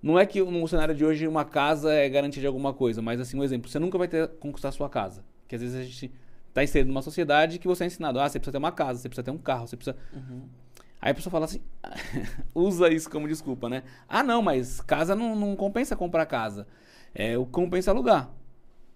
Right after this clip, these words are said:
Speaker 1: Desde que você tenha o dinheiro
Speaker 2: Dinheiro
Speaker 1: de uma
Speaker 2: rendendo.
Speaker 1: casa rendendo pra custear seu aluguel. Então,
Speaker 2: Exato.
Speaker 1: não adianta você usar esse argumento como defesa se você também não tem nada guardado. Você
Speaker 2: Uhum.
Speaker 1: vai ficar só gastando, onerando o que você ganha, então
Speaker 2: A,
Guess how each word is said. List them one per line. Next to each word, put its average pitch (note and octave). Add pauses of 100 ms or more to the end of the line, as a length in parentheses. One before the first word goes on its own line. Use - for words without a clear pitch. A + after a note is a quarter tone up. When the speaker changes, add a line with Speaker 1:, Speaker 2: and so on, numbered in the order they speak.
(300)
Speaker 1:
Desde D3+
que F3+
você E3
tenha C#3+
o D3+
dinheiro F#3
Speaker 2:
Dinheiro G#3
Speaker 1:
de -
uma F3+
Speaker 2:
rendendo. F3+
Speaker 1:
casa F3+
rendendo G3+
pra A#3
custear A#3
seu A#3
aluguel. A#3
Então, E3
Speaker 2:
Exato. A#2+
Speaker 1:
não D#3+
adianta G#3
você A3+
usar D#3+
esse E3+
argumento D3+
como D3
defesa D#3+
se -
você D#3
também G#3
não A#3+
tem B3+
nada A#3+
guardado. G#3
Você B2+
Speaker 2:
Uhum. B2
Speaker 1:
vai C#3+
ficar E3+
só E3
gastando, F#3
onerando G3 (360)
o F3
que -
você F3
ganha, G#3
então C#3
Speaker 2:
A, A#2